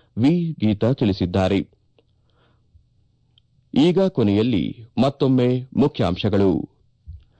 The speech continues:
ಸಣ್ಣ ಹಣಕಾಸು ಸಂಸ್ಥೆಗಳಿಗೆ ಸಂಬಂಧಿಸಿದ ರಾಜ್ಯ ಸರ್ಕಾರದ ಸುಗ್ರೀವಾಜ್ಞೆ ತಿರಸ್ಕರಿಸಿದ ರಾಜ್ಯಪಾಲರು. ಮುಡಾ ಹಗರಣ, ಸಿಬಿಐ ತನಿಖೆ ಕೋರಿ ಸಲ್ಲಿಸಿದ್ದ ಅರ್ಜಿ ತಿರಸ್ಕರಿಸಿದ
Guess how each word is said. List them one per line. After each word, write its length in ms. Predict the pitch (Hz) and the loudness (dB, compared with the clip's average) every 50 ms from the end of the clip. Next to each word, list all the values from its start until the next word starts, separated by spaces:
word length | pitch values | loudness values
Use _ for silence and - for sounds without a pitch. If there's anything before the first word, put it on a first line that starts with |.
| _ _ _ - | _ _ _ -4
ಸಣ್ಣ 240 | - 160 170 190 196 | -2 0 2 2 2
ಹಣಕಾಸು 520 | 180 156 151 160 151 165 151 143 - 156 135 | 2 2 2 2 2 0 0 0 0 -2 0
ಸಂಸ್ಥೆಗಳಿಗೆ 640 | - 139 143 139 - 147 131 135 131 120 131 151 | 0 0 0 0 0 0 2 2 2 2 2 2
ಸಂಬಂಧಿಸಿದ 560 | 185 - 135 120 117 117 110 113 117 - 135 - 92 78 - - _ - | 2 2 2 2 2 2 2 0 0 0 0 0 0 0 -2 -6 _ -6
ರಾಜ್ಯ 420 | 107 101 127 135 147 147 151 143 | -2 0 2 0 2 0 0 -2
ಸರ್ಕಾರದ 540 | - 147 135 - - 139 135 123 120 131 143 - | 0 -2 -2 0 0 -2 0 0 0 0 0 0
ಸುಗ್ರೀವಾಜ್ಞೆ 760 | - 135 113 117 127 131 123 127 120 117 117 123 135 151 160 | 0 -2 0 2 2 2 2 2 0 0 0 0 0 0 0
ತಿರಸ್ಕರಿಸಿದ 680 | 151 - - 170 - 123 - - - 120 117 - 151 135 110 87 78 - - _ _ - | -2 -2 0 0 0 0 0 -2 -2 -2 0 0 0 0 0 0 0 -4 -8 _ _ -2
ರಾಜ್ಯಪಾಲರು. 880 | 113 131 143 127 120 117 98 - 101 98 104 101 104 98 80 60 - - _ _ _ _ _ _ _ _ _ _ _ - | 0 0 0 0 0 -2 0 0 0 2 2 2 2 0 0 -2 -6 -10 _ _ _ _ _ _ _ _ _ _ _ 2
ಮುಡಾ 260 | - 135 143 147 135 | 2 4 4 4 2
ಹಗರಣ, 360 | 127 131 123 135 131 127 127 131 139 165 180 - _ _ _ _ _ - | 2 0 0 0 0 2 2 0 0 -2 -4 -8 _ _ _ _ _ -2
ಸಿಬಿಐ 400 | - 143 156 156 160 170 170 170 | 2 2 2 4 4 4 4 2
ತನಿಖೆ 380 | 170 - 127 117 127 - 143 135 | 2 2 2 2 2 2 2 2
ಕೋರಿ 260 | - - 196 127 123 | 2 2 2 2 2
ಸಲ್ಲಿಸಿದ್ದ 420 | - 131 120 120 113 - 117 113 120 | 0 0 0 0 0 0 -2 0 0
ಅರ್ಜಿ 640 | 117 - - 117 113 110 110 113 123 135 151 156 - _ | -2 0 0 -2 -2 -2 -2 0 0 0 0 -2 -8 _
ತಿರಸ್ಕರಿಸಿದ 800 | - 131 135 131 - - 117 107 113 - 151 131 104 71 - - | 0 0 0 0 0 -2 -2 -2 -2 -2 0 0 0 0 -2 -4